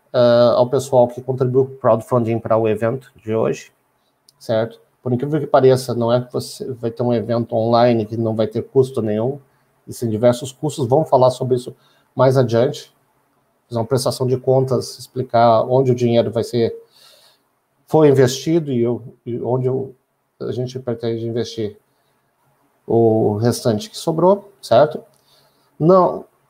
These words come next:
poderia deixar de agradecer também aos palestrantes que nos ajudaram aí, produ-, como falei antes, produzindo material e tudo, e a gente vai falar, obviamente, do, alguns deles vão falar do, de como foi,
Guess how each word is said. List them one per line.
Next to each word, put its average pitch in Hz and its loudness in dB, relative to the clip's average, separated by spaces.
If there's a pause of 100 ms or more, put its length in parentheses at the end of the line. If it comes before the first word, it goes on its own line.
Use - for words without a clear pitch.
(340)
poderia 135 4
deixar 127 0
de 113 -6
agradecer 120 -4
também 120 -4
aos 113 -4
palestrantes 123 -2 (1200)
que 104 -10
nos 117 -2
ajudaram 110 2
aí, 113 0
produ-, 113 -6
como 117 -6
falei 113 0
antes, 110 -4 (560)
produzindo 127 2
material 120 4
e 120 -2
tudo, 127 -2
e 117 0
a 107 -2
gente 123 -4
vai 131 2
falar, 117 4
obviamente, 123 0
do, 117 -2 (640)
alguns 131 0
deles 131 4
vão 143 -4
falar 127 4
do, 120 -2
de 120 -4
como 156 0
foi, 135 2